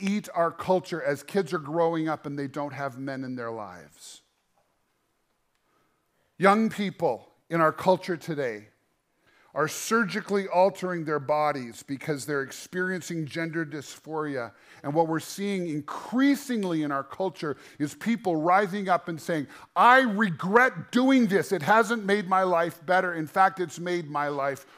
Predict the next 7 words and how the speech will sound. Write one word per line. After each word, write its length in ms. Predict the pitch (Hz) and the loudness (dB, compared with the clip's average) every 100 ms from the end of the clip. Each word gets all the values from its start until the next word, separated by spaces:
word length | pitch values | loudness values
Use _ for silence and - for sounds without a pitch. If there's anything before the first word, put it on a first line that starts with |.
| - | -12
worse." 1040 | 135 151 220 190 117 - - - - - - _ _ 180 180 _ _ _ _ _ _ _ _ | -8 4 6 6 2 -10 -16 -14 -16 -18 -20 _ _ _ _ _ _ _ _ _ _ _ _
These 280 | 139 147 214 | -6 -2 -2
kinds 260 | - 240 208 | 2 2 2
of 100 | 202 | 0
things 220 | 226 226 | 0 2
are 220 | 208 208 - | 4 4 2
eating 640 | 226 254 269 254 156 113 | 0 4 4 2 0 -6